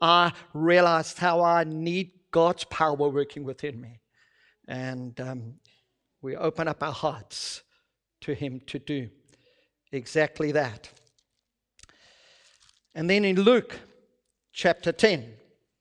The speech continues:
and I hope you've had some time now to turn to this passage together with us. Luke chapter ten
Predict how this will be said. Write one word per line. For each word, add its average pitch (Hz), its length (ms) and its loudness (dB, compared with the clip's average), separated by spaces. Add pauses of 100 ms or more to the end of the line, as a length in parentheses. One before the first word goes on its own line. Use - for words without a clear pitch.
(320)
and 135 120 -14
I 135 80 -10
hope 156 240 -2
you've 139 180 -12
had 147 200 -10
some 156 160 -14
time 170 320 0
now 165 140 2
to - 180 -8
turn 160 280 -10
to - 120 -16
this - 200 -20
passage - 600 -12 (400)
together 185 380 2
with 208 160 2
us. - 360 -4 (1160)
Luke 180 260 0
chapter 156 360 -2
ten 285 460 2